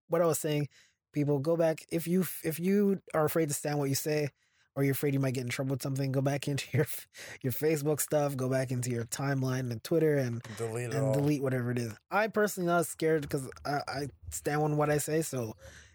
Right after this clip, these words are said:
Speaker 1: if people wanna come after me for something, cool. I said it, I said it. What's gonna happen to you? What's the worst that can happen to me? I said it years ago. What's the worst that can happen to me? Oh, you said this. Okay, yeah, I did. And what? Cool.
Speaker 2: Fired from your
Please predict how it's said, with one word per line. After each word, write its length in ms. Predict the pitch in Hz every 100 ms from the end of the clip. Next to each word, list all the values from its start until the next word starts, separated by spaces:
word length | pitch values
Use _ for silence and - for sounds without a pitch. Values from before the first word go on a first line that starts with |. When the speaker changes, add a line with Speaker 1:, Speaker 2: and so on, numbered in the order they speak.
| -
Speaker 1:
if 280 | 156 151 147
people 180 | - 180
wanna 140 | 180 175
come 100 | 185
after 260 | 170 -
me 140 | 185 185
for 80 | 170
something, 420 | 165 190 190 185 175
cool. 280 | - 131 90
I 100 | 123
said 220 | - 156
it, 100 | 156
I 60 | 127
said 240 | - 123
it. 100 | 117 -
What's 200 | 151 147
gonna 160 | 156 147
happen 180 | 135 117
to 100 | 104
you? 60 |
What's 180 | 127 202
the 80 | 220
worst 280 | 196 180 143
that 100 | 143
can 100 | 123
happen 220 | 113 104
to 80 | -
me? 120 | 65 - - - _ _ _ _ _ _ _ _
I 120 | 120
said 220 | 165 170 156
it 100 | 143
years 280 | 151 143
ago. 140 | 131 110
What's 180 | 127 147
the 60 |
worst 200 | 143 131
that 60 | 113
can 100 | 107
happen 200 | 104 95
to 60 | 95
me? 60 |
Oh, 260 | 147 160 156
you 100 | 147
said 220 | 151 156
this. 200 | 147 139 135
Okay, 180 | 147
yeah, 220 | 135 143 143
I 100 | 127
did. 160 | 127
And 160 | 117 113
what? 180 | 117 - _ _ _ _ _ _ _ _ -
Cool. 280 | - 139 98 _ _ _ _
Speaker 2:
Fired 340 | - 104 95 92
from 160 | 95
your 100 | 90